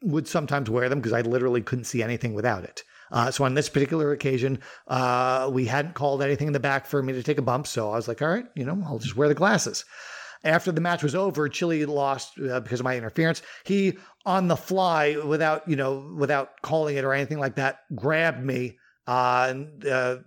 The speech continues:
picked me up and slammed me and broke my glasses.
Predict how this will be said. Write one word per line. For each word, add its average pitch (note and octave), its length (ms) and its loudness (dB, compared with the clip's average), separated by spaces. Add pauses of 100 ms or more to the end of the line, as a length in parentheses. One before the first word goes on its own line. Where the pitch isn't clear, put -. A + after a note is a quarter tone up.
(140)
picked D3+ 180 0
me D3 100 2
up C3+ 160 0
and A#2+ 160 -2
slammed B2 360 -4
me G2+ 220 -16
and A#2 300 -6
broke B2 200 0
my A#2+ 100 -4
glasses. G#2 500 -4